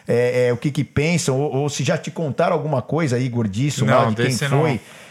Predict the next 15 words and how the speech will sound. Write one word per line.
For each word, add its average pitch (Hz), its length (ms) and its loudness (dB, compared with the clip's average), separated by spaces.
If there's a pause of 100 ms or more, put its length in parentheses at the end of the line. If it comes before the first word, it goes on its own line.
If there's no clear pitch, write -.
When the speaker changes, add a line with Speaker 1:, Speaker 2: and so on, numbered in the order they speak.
Speaker 1:
e, 120 420 0
e 107 40 0
tal, 143 460 2 (140)
mas 131 280 2
é, 147 400 2
é, 139 40 0 (260)
talvez 160 380 -2
o 139 200 -4
cara 175 240 0
que 175 120 -4
competiu 170 600 -2
lá, 165 140 2
quando 196 180 0
entrou 233 300 0
no, 233 200 0